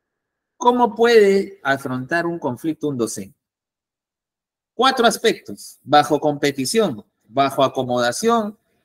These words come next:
evasión o cooperación y negociación razonable. Si tú eliges la competición, ¿ya? Hay un ganador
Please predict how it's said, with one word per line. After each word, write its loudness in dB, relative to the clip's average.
evasión -2
o -2
cooperación -2
y -6
negociación -6
razonable. -8
Si -6
tú 6
eliges 2
la -2
competición, -2
¿ya? 0
Hay 2
un -2
ganador 2